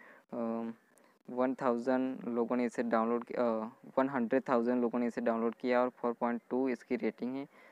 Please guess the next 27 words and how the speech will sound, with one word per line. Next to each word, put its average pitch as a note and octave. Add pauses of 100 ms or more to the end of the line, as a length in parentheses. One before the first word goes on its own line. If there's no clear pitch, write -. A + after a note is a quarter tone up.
(140)
तो B2+
काफ़ी A#2
अच्छी A#2+
मानी B2
जाती B2
है B2+
दोस्तों। C3+ (420)
और B2
यहाँ A#2
पे A#2+
आप A#2
देख A#2+
सकते A#2+
हैं B2+
डाउनलोड A#2
होने A#2+
ही B2
वाली B2
है, C3+
देखो, C#3 (580)
और A2
ये A2+
अभी A#2
इंस्टॉल A#2
हो B2
रही B2+
है। D#3